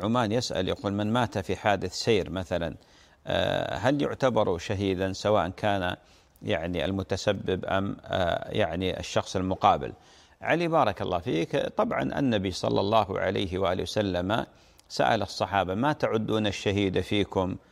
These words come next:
قالوا: "من مات في سبيل الله فهو شهيد." قال: "إذن شهداء أمتي قليل." ثم عد الغريق شهيد، والحريق شهيد،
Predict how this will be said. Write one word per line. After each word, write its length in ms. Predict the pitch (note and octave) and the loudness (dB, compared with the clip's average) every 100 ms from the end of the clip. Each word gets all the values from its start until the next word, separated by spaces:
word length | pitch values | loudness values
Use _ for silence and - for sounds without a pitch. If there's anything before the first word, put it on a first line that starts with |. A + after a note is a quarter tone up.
| - _ - | -20 _ 4
قالوا: 220 | A2+ G2+ | 4 4
"من 220 | G2+ G2 | -2 -2
مات 240 | A2+ A2 F#2+ | -2 -2 -4
في 180 | A2 | -4
سبيل 380 | G#2 F#2 E2+ F2 | -4 -4 -4 -4
الله 200 | G2 B2+ | -2 -2
فهو 280 | - G#2+ G2+ | 0 0 -2
شهيد." 380 | - F#2+ G2 D2+ - - - | 0 0 0 -2 -12 -18 -4
قال: 180 | F#2 F2 | 0 0
"إذن 220 | G#2 G#2 | 0 -2
شهداء 460 | - G2+ G#2 G#2+ A#2+ | -2 0 2 2 2
أمتي 300 | A#2+ A2+ A#2+ | 0 0 0
قليل." 420 | - C3+ D#3+ - - _ _ _ _ | 2 2 2 -2 -8 _ _ _ _
ثم 260 | - A#2+ A#2 | -2 2 2
عد 260 | C3+ C3+ | 2 2
الغريق 440 | A#2+ A#2 A#2 F#2+ - | 2 4 2 2 0
شهيد، 420 | G2+ F2+ - - _ _ _ - | -2 -2 -4 -10 _ _ _ -6
والحريق 460 | G2 - A2 G2+ | -2 2 4 4
شهيد، 440 | - F#2 F2 D2+ | 0 0 0 -4